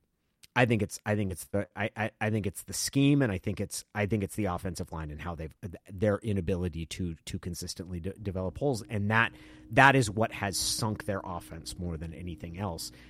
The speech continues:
And whatever comes next,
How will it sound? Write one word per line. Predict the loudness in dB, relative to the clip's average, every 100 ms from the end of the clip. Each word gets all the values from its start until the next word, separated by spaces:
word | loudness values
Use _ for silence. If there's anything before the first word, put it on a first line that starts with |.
| -20 -6
And | 0 2 0 -4 -16 -20 -20 -20 -20 -12
whatever | 0 6 8 8 6
comes | 2 0 0
next, | -2 -2 -4 -8 -10